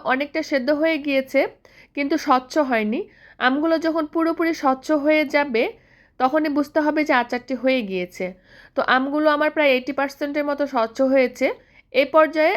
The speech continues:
আমি যে শুকনো মরিচ আর আদা কুচিগুলো কেটে রেখেছিলাম সেগুলো দিয়ে দিচ্ছি। দেওয়ার পরে আরও একটু নেড়েচেড়ে মিক্স করে নিব। ঢাকনা দিয়ে ঢেকে দিচ্ছি আরও কিছুটা সেদ্ধ হওয়ার জন্য।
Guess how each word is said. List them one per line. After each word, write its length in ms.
আমি 180
যে 140
শুকনো 320
মরিচ 320
আর 100
আদা 220
কুচিগুলো 400
কেটে 300
রেখেছিলাম 480
সেগুলো 300
দিয়ে 200
দিচ্ছি। 300
দেওয়ার 320
পরে 200
আরও 140
একটু 200
নেড়েচেড়ে 480
মিক্স 260
করে 180
নিব। 140
ঢাকনা 380
দিয়ে 200
ঢেকে 280
দিচ্ছি 280
আরও 260
কিছুটা 320
সেদ্ধ 200
হওয়ার 220
জন্য। 200